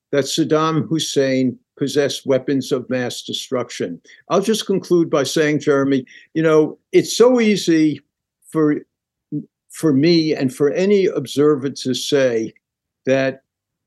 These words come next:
the policymakers should have re-examined their fundamental assumption. Their fundamental assumption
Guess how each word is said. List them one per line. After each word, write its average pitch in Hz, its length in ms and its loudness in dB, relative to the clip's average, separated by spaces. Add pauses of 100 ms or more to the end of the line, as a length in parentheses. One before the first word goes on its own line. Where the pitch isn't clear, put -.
the 139 100 0
policymakers 175 880 2
should 175 360 2
have 139 320 -2
re-examined 135 1000 0
their 120 140 -2
fundamental 139 800 0
assumption. 120 540 -6
Their 117 140 -2
fundamental 180 680 2
assumption 135 600 -2